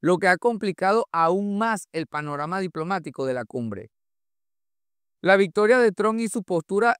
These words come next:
"Estados Unidos primero" podría obstaculizar el espíritu diplomático necesario para un amplio acuerdo. Además, negociadores argentinos han bloqueado una declaración conjunta,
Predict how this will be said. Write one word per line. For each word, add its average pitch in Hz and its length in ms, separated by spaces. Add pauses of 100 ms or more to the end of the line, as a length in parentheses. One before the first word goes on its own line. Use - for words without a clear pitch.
"Estados 180 500
Unidos 190 340
primero" 175 540 (220)
podría 170 420
obstaculizar 170 1000
el 208 100
espíritu 196 500
diplomático 165 680
necesario 156 640
para 151 420
un 202 240
amplio 214 400
acuerdo. 170 640 (600)
Además, 170 680 (280)
negociadores 185 720 (100)
argentinos 165 840
han 175 200
bloqueado 185 680
una 196 240
declaración 180 580
conjunta, 180 680